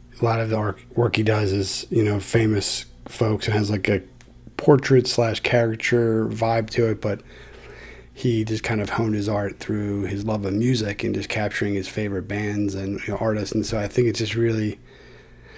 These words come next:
I don't know, I think that there's, the mold has been broken and, you know, re-, refired and broken again multiple times. And I think that's really great that, you know,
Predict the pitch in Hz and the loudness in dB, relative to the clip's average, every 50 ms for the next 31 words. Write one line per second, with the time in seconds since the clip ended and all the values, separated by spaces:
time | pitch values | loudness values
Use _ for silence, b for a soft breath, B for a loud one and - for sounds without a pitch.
0 | B B B B - 139 131 123 107 107 - - - 123 117 - 139 127 123 135 | B B B B 2 4 6 6 4 2 -2 -2 -4 -4 2 4 4 4 4 4
1 | 131 143 139 139 135 135 - - 135 139 139 135 131 135 135 135 127 120 - - | 4 6 8 8 8 6 6 8 10 12 12 12 12 12 12 12 12 10 6 -2
2 | - - - - - - - - - - - - - - - - - - - - | -8 -12 -18 -12 -12 -12 -8 -6 -6 -8 -8 -10 -14 -18 -18 -18 -14 -14 -4 -2
3 | 170 131 120 127 127 120 110 123 123 123 123 - 139 131 123 120 113 110 110 110 | 0 8 10 12 12 12 12 10 10 8 8 10 8 8 8 8 4 2 2 0
4 | 113 - 120 117 113 113 117 - 208 220 233 190 151 127 123 123 120 120 127 - | 0 0 0 0 0 0 -2 -4 -6 -8 -6 -4 -2 0 0 0 0 0 -2 -4
5 | - - - - - - - - 127 117 - - 123 117 117 117 113 113 113 110 | -8 -14 -20 -20 -20 -20 -6 -4 -2 -2 0 0 -2 0 0 0 0 0 0 0
6 | 104 101 113 117 113 101 117 110 104 101 113 110 110 110 107 107 107 107 - 104 | 0 0 -2 -2 -2 -2 -2 -4 -2 -2 -2 -2 0 0 -2 -2 -2 -4 -6 -8
7 | 101 98 - - 113 110 107 104 104 101 104 101 98 - 113 110 107 107 107 104 | -8 -6 -6 -6 -4 -4 -4 -4 -4 -6 -6 -6 -4 -2 -2 -2 -2 -2 -6 -6
8 | - - 113 110 101 98 92 101 101 104 107 104 - - - 104 101 110 107 101 | -6 -6 -4 -4 -4 -4 -4 -4 -4 -4 -4 -6 -6 -8 -8 -6 -6 -4 -6 -6
9 | 101 101 110 | -6 -6 -8